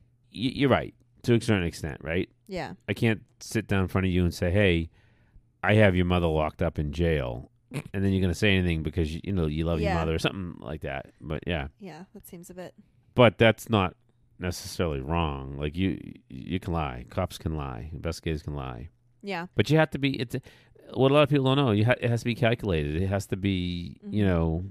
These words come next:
Speaker 1: a good ruse. It has to be tied to some evidence or something. So
Speaker 2: There is a case that, uh, I don't have it completely quoted 'cause it's really not that important to this, but there is a case that,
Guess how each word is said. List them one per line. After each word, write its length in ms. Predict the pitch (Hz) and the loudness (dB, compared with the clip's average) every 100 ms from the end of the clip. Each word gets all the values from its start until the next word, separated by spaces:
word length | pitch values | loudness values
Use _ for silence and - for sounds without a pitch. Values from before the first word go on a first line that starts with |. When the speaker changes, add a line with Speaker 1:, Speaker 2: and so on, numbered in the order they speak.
| - - 101 80 | -14 -12 -8 -6
Speaker 1:
a 60 | |
good 180 | 87 98 | 2 4
ruse. 400 | 90 107 85 71 | 6 6 4 2
It 60 | 85 | -2
has 160 | 87 | -2
to 60 | - | -4
be 300 | 92 90 87 _ _ _ _ _ _ _ _ | -4 -2 -6 _ _ _ _ _ _ _ _
tied 320 | - 92 98 87 | -6 0 0 0
to 60 | |
some 260 | 82 101 95 | 0 0 2
evidence 400 | 80 73 69 67 | 2 0 -4 -6
or 60 | 71 | -6
something. 560 | 90 82 - 60 65 - _ _ _ - | -4 -4 -6 -10 -12 -20 _ _ _ -14
So 320 | - 80 73 78 | -6 -4 -6 -2
Speaker 2:
There 160 | 233 | 0
is 120 | 262 269 | 0 0
a 60 | |
case 600 | 269 - 208 202 214 - - | -6 -6 -4 -4 -4 -8 -4
that, 280 | 208 180 - | -4 -4 -4
uh, 40 | |
I 320 | 190 190 180 196 | -4 -2 -2 -4
don't 140 | 220 | -4
have 120 | 226 | -6
it 100 | 175 - | -8 -8
completely 420 | 208 190 147 175 | -10 -10 -8 -8
quoted 280 | 202 160 180 | -8 -8 -8
'cause 140 | 190 | -10
it's 180 | 175 - | -10 -4
really 200 | 190 185 | -2 -2
not 300 | 175 113 - | -4 -6 -8
that 180 | 170 80 | -8 -6
important 420 | 190 208 147 190 | -4 -2 -2 -6
to 60 | 190 | -2
this, 320 | 180 185 - - - - - - | -2 -2 -6 -14 -20 -20 -12 -8
but 80 | |
there 140 | 226 233 | -2 -2
is 100 | 220 | -2
a 60 | |
case 320 | 226 226 202 196 | -4 -2 -2 -2
that, 380 | 202 185 170 | 0 0 0